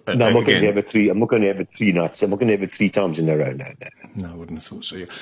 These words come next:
Speaker 1: I'm
Speaker 2: the great
Speaker 1: gonna,
Speaker 2: thing
Speaker 1: I'm gonna,
Speaker 2: about
Speaker 1: I'm
Speaker 2: that
Speaker 1: gonna
Speaker 2: is
Speaker 1: try the Bobotie starters.
Speaker 2: if the, if the weather's good, you can sit on that, uh, that rather large open area they have outside the
Speaker 1: Yes,
Speaker 2: in-,
Speaker 1: it's very
Speaker 2: inside
Speaker 1: nice.
Speaker 2: restaurant, and you can see the, the waves crashing against the rocks and everything. It's a
Speaker 1: Well,
Speaker 2: beautiful location.
Speaker 1: and they, and they,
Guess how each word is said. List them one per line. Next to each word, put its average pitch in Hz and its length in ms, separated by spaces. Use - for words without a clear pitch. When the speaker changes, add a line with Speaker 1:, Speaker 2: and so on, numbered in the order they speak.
Speaker 1:
I'm - 80
Speaker 2:
the - 60
great 185 140
Speaker 1:
gonna, - 80
Speaker 2:
thing 208 160
Speaker 1:
I'm 165 60
gonna, 151 100
Speaker 2:
about - 100
Speaker 1:
I'm - 60
Speaker 2:
that 151 80
Speaker 1:
gonna 101 120
Speaker 2:
is 101 100
Speaker 1:
try 117 140
the 110 140
Bobotie 101 500
starters. - 680
Speaker 2:
if - 120
the, 190 100
if - 120
the 156 80
weather's 196 320
good, 165 240
you 127 40
can 147 140
sit 180 300
on 156 160
that, 139 340
uh, 131 120
that 139 200
rather 151 320
large 135 640
open 135 320
area 110 280
they 101 180
have 101 380
outside 117 500
the 113 100
Speaker 1:
Yes, 117 200
Speaker 2:
in-, 117 60
Speaker 1:
it's - 100
very 123 100
Speaker 2:
inside 117 280
Speaker 1:
nice. - 80
Speaker 2:
restaurant, 110 360
and 120 140
you 120 60
can 117 180
see 123 280
the, 113 240
the 113 180
waves 107 380
crashing 113 420
against 104 340
the 101 100
rocks 107 320
and 101 100
everything. 101 400
It's 123 120
a 180 40
Speaker 1:
Well, 170 120
Speaker 2:
beautiful 165 340
location. 98 400
Speaker 1:
and 117 100
they, 110 200
and 117 240
they, 113 180